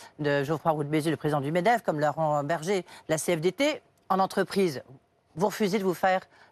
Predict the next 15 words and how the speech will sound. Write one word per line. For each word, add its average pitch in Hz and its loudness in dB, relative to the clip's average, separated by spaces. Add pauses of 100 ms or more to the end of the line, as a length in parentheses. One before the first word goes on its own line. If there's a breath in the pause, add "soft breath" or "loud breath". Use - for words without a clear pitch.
(100)
euh, 160 2
vacciner. 165 -2
Qu'est-ce 214 -4
qui - -2
se - -10
passe ? 147 2
Vous 147 -2
êtes 151 -2 (100)
licencié, 196 0
vous 185 -2
êtes 175 0
en 170 2
télétravail 185 0
d'office. 185 -4
Vous - -18